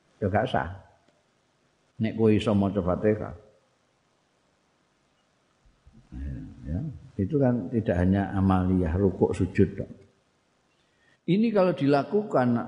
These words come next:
apalagi ibadah seperti sholat itu, amaliyah juga, juga ono kauliyah segala macam, itu nanti bisa membiasakan kita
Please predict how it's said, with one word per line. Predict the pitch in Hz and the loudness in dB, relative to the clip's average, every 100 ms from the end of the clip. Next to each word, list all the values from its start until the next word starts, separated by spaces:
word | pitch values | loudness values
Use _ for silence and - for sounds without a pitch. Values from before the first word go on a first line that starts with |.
| - - | -8 -12
apalagi | 117 123 135 - 151 123 | -4 0 0 0 -2 2
ibadah | 123 110 113 | 2 2 0
seperti | 117 110 117 | 0 0 0
sholat | 110 123 123 117 139 | 0 2 2 0 -4
itu, | 139 113 92 | -2 0 0
amaliyah | - 110 113 113 120 127 117 110 | 0 0 2 2 2 2 2 0
juga, | 110 113 - 147 - - - - - _ _ _ | -2 -4 2 2 0 -8 -18 -20 -20 _ _ _
juga | - 104 92 113 - - - - - - | -4 -2 4 4 4 -4 -12 -16 -20 -4
ono | 113 107 110 107 110 117 143 - - - | 0 2 2 2 0 -4 -10 -16 -20 -16
kauliyah | - 117 113 120 117 113 101 | -2 0 2 2 2 0 -2
segala | 120 110 104 107 | -2 0 2 2
macam, | 107 107 123 143 156 170 - - _ _ _ - - - | 0 0 0 0 0 -8 -12 -20 _ _ _ -20 -20 -6
itu | 147 139 | -4 0
nanti | 160 147 135 147 185 190 196 - - - - - - - _ - | 2 4 2 2 0 -2 -4 -12 -16 -18 -20 -20 -20 -20 _ -14
bisa | - 123 - 139 | -2 0 2 0
membiasakan | 143 135 113 113 113 110 120 120 127 123 | 2 0 0 2 0 2 0 0 0 0
kita | 120 - 131 | -2 0 0